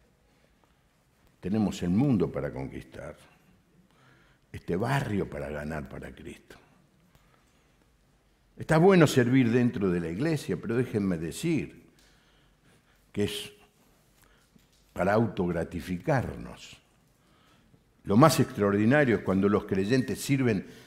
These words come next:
de la puerta de la iglesia hacia afuera. Dios lo convirtió a David en un guerrero,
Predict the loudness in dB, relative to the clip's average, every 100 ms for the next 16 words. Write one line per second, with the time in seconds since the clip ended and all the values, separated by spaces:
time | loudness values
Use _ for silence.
0 | -20 -8 -2 0 0 -2 -2 0 -2 -2
1 | -4 -4 -4 -4 -6 -8 -8 -10 -6 -4
2 | -2 -4 -10 -20 -20 _ _ _ _ _
3 | _ _ _ _ _ _ _ _ _ _
4 | _ _ _ _ -20 _ -20 -20 -20 -20
5 | -20 _ _ _ -20 -18 -18 -4 6 6
6 | 6 0 6 8 8 6 6 4 2 2
7 | 4 6 6 6 6 6 6 6 4 6
8 | 6 6 6 4 0